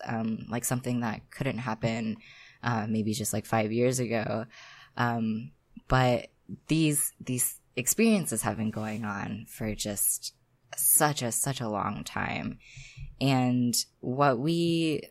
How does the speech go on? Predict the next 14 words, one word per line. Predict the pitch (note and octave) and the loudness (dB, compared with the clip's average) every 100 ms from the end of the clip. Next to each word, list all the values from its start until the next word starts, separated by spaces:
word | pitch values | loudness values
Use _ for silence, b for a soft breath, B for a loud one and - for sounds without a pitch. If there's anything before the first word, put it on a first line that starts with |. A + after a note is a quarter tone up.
| - | -8
what | D3 C#3+ | 2 2
we | C#3 C3+ | 4 2
see | - G#3+ G#3 F3 D3+ C#3 | 2 2 2 2 2 0
and | - A#2 B2+ A#2 | 0 2 2 2
what | C3+ - | 2 2
we've, | B2 B2 A#2+ A#2 - - _ - | 2 2 2 -2 -10 -18 _ 4
<laughs> | - - D#3+ D3+ | 6 6 4 -2
what | - A#2 C3+ C#3 - | -4 -2 4 4 4
so | D3+ | 2
many | D#3+ D3+ | 2 2
of | C#3+ | 2
us | C3+ - | 2 2
have | A2+ | -2
experienced | A2 - D#3 E3+ D3+ A#2+ A#2+ | -4 -4 -2 0 0 -2 -2